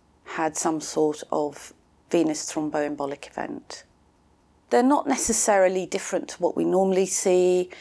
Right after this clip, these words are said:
They're D V Ts, extended D V Ts, but significant pulmonary emboli. And aside from V T E, there was also an, an increased perceived arterial thrombotic event, so strokes,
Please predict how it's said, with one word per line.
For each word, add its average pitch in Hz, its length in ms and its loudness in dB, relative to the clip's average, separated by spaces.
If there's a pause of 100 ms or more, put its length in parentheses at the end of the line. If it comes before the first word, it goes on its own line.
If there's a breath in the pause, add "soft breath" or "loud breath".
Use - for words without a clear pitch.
(280 loud breath)
They're 160 120 2
D 190 260 0
V 170 200 2
Ts, 165 640 -2
extended 175 600 -2
D 170 180 -2
V 160 140 -4
Ts, 160 600 -4 (480 loud breath)
but - 140 0
significant 226 800 -2
pulmonary 170 480 2
emboli. 160 640 -2 (260)
And 220 160 4
aside 226 380 2
from 190 200 -8
V 202 180 0
T 165 260 0
E, 156 40 -2
there 160 120 2
was 156 160 -2
also 165 380 -2
an, 160 320 -2
an - 160 -2 (100)
increased 175 720 -2
perceived 160 800 -2 (500 loud breath)
arterial 175 680 2
thrombotic 156 800 -4
event, 151 480 -6
so - 220 -4
strokes, - 840 -4